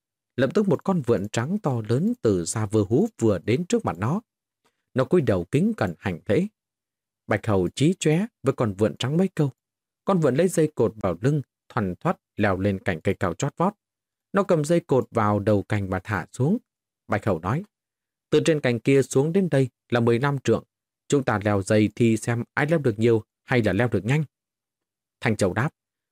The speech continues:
"Tôi muốn thì xem ai leo được nhiều hơn." Bạch Hầu nói, "Tướng quân là khách,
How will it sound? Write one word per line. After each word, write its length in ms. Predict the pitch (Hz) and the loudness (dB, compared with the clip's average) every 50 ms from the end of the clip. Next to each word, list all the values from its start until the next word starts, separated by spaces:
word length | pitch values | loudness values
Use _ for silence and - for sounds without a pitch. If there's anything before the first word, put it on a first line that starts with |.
| _ _ - | _ _ -2
"Tôi 100 | - 127 | 0 2
muốn 140 | 120 139 156 - | 2 2 2 2
thì 140 | 151 120 107 | 2 2 2
xem 280 | - - 113 110 110 - - _ | 2 0 -2 -2 -2 -4 -8 _
ai 220 | - 110 123 123 120 | -4 0 0 2 2
leo 120 | 143 156 | 2 0
được 160 | 139 113 - 104 | 2 0 0 0
nhiều 160 | 107 117 107 | 2 2 2
hơn." 200 | 104 120 170 185 165 _ _ _ _ _ _ _ _ _ _ _ _ _ _ _ _ | 2 2 0 0 -2 _ _ _ _ _ _ _ _ _ _ _ _ _ _ _ _
Bạch 200 | - 104 98 - | -4 -4 -4 -2
Hầu 160 | - 101 87 | -2 -4 -4
nói, 280 | 80 - 98 123 160 180 _ _ _ _ _ _ _ _ - | -2 -2 -4 -4 -4 -6 _ _ _ _ _ _ _ _ -2
"Tướng 260 | 127 123 131 147 147 | 0 2 2 2 0
quân 180 | - 139 120 107 | 0 0 0 0
là 180 | 92 87 87 | -2 -4 -4
khách, 240 | - - 156 190 | -4 -2 -2 -2